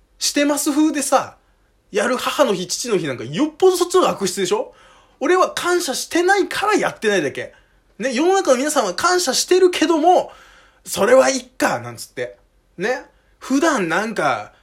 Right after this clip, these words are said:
やってるしね、なんつってさ、誕生日も近いしね、なんつって。ね、それでやってない結果が、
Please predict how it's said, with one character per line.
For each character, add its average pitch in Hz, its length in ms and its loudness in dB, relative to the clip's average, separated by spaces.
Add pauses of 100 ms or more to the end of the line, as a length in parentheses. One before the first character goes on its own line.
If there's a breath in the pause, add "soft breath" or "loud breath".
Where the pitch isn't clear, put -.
(140 soft breath)
や 123 160 -8
っ - 120 -12
て 294 120 2
る 311 100 2
し 254 140 -4
ね、 170 180 0
な 139 120 -4
ん 120 40 -12
つ - 40 -16
っ - 80 -18
て - 0 -
さ、 107 260 -12
誕 220 300 -2
生 339 200 2
日 269 80 0
も 170 100 0
近 240 260 0
い 285 80 4
し 247 140 -4
ね、 165 180 0
な 139 120 -6
ん 117 60 -10
つ - 80 -16
っ - 40 -20
て。 - 200 -16 (720)
ね、 285 300 0
そ - 180 -4
れ 302 100 0
で 320 100 2 (380)
や 262 100 0
っ 262 100 -10
て - 100 -4
な 330 160 -2
い - 80 -4
結 - 260 -10
果 269 140 -2
が、 294 380 -2